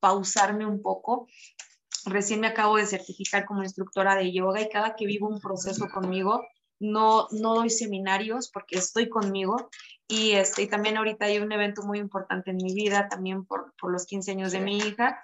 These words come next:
Speaker 1: pero próximamente, a partir de, yo creo que de junio, finales de junio, julio, vamos a estar abriendo nuevamente,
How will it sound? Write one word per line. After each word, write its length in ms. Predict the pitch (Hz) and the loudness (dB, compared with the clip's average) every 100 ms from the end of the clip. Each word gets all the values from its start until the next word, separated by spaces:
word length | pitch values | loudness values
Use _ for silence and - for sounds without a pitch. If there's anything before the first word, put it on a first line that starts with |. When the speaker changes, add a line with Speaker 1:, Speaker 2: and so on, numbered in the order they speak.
| _ _ _ - | _ _ _ 4
Speaker 1:
pero 300 | 240 240 233 | 6 6 6
próximamente, 840 | 247 240 262 247 233 233 233 247 | 4 4 2 2 2 2 2 4
a 180 | 254 214 | 2 4
partir 400 | 208 208 220 214 | -2 -6 -8 -4
de, 300 | 220 214 196 | 0 0 0
yo 140 | 208 214 | -2 -6
creo 140 | 214 | -6
que 160 | 220 208 | -4 -2
de 140 | 202 | -2
junio, 540 | 196 - 277 294 233 220 | -4 0 4 6 4 2
finales 400 | 220 208 214 208 | 0 0 2 0
de 120 | 208 - | -2 -2
junio, 340 | 254 240 220 233 | -2 0 0 2
julio, 400 | 247 262 330 - - - | 2 2 0 -2 -16 -8
vamos 340 | 226 226 226 226 | -4 -2 -2 -4
a 40 | |
estar 260 | - 208 208 | -2 2 4
abriendo 460 | 202 208 202 196 | 4 2 0 0
nuevamente, 680 | 202 208 208 214 220 247 220 | 2 4 2 0 -2 0 0